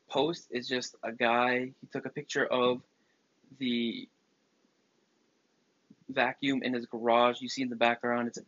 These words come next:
dirty garage with a lot of crap in it. And then there's another one, same vacuum. It's taken,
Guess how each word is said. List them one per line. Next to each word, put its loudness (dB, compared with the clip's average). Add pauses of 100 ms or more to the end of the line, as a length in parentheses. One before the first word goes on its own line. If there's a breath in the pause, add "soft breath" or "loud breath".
dirty 2
garage 2 (600 soft breath)
with -2
a -2
lot 2
of -8
crap 0
in 0
it. 0 (500)
And -4
then 6
there's 0
another 4
one, 0
same -2
vacuum. 0 (600)
It's -8
taken, 0